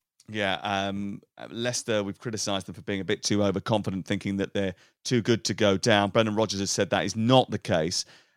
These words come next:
Um, Maddison starting for England on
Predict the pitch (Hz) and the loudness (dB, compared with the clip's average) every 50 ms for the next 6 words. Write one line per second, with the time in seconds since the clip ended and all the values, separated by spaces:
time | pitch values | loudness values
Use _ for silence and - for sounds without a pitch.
0 | _ - 98 101 101 104 104 104 104 104 110 113 131 143 139 - 139 123 - - | _ 0 4 6 6 6 6 6 4 4 4 4 4 4 4 2 0 -2 2 2
1 | 127 117 113 110 - 117 113 110 113 110 107 110 107 107 104 - _ _ _ _ | 2 2 2 0 0 0 2 2 0 0 0 0 0 0 -2 -6 _ _ _ _
2 | _ _ _ - 107 107 107 104 104 101 101 101 101 92 - - | _ _ _ -2 0 2 2 4 4 2 2 0 -2 -4 -6 -10